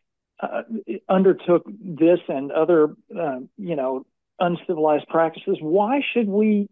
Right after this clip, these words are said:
reconsider that now? The only thing I can think of is that they are, are gradually moving in the direction of normalizing it. And you hit on it a moment ago when you, you mentioned, um, you know, about Soylent Green. That's something I mentioned, that movie, uh,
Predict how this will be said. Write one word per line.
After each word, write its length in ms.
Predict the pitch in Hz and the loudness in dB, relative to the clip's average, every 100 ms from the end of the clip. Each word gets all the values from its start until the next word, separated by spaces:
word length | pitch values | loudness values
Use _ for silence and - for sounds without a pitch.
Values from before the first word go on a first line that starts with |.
| _ _ _ | _ _ _
reconsider 880 | - 190 233 226 214 185 - 226 208 | -2 2 4 4 0 -2 -4 0 2
that 260 | 202 202 185 | 4 2 0
now? 520 | 180 220 269 151 120 - _ _ - | 0 2 2 2 0 -4 _ _ -4
The 180 | 165 - | -2 2
only 280 | 233 285 262 | 4 6 4
thing 220 | 214 190 | 4 2
I 120 | 170 | 2
can 160 | 175 165 | 0 2
think 260 | 196 202 | 0 2
of 160 | 147 139 | 2 4
is 160 | 139 - | 2 2
that 180 | 143 143 | 0 2
they 160 | 151 | 4
are, 260 | 156 147 147 107 | 6 4 2 -2
are 140 | 135 | -2
gradually 640 | 143 156 156 160 170 185 156 | 0 2 4 2 2 2 2
moving 320 | 156 151 156 | 4 2 2
in 140 | 151 | 0
the 60 | 147 | -2
direction 500 | 147 147 143 135 151 | 0 2 2 0 -6
of 80 | 131 | -4
normalizing 680 | 151 160 170 143 143 139 160 | 0 2 4 2 2 0 0
it. 120 | 170 - - - - | -2 -4 -20 -14 -4
And 120 | 156 | 2
you 160 | 233 262 | 4 6
hit 200 | 220 233 | 6 4
on 160 | 180 | 4
it 100 | 170 | 4
a 80 | 175 | 4
moment 300 | 160 196 190 | 4 4 4
ago 180 | 160 156 | 4 4
when 220 | 151 156 | 4 2
you, 240 | 151 151 - | 4 4 2
you 140 | 170 156 | -4 0
mentioned, 500 | 165 175 - 160 147 | 2 2 0 -2 0
um, 460 | - 156 143 135 113 _ _ _ _ _ _ _ _ _ _ | 0 0 0 -2 -12 _ _ _ _ _ _ _ _ _ _
you 60 | 190 | 0
know, 60 | 165 | 2
about 240 | 156 147 - | 2 0 -4
Soylent 380 | - 220 185 160 | 0 2 2 2
Green. 460 | - 175 226 185 143 | 2 4 6 4 4
That's 160 | 170 - | 0 0
something 280 | 214 185 180 | -6 -4 -2
I 80 | 156 | 0
mentioned, 360 | 165 185 156 | 0 -2 0
that 120 | 151 160 | 0 2
movie, 400 | 175 175 151 135 | 4 4 4 2
uh, 140 | 117 | 0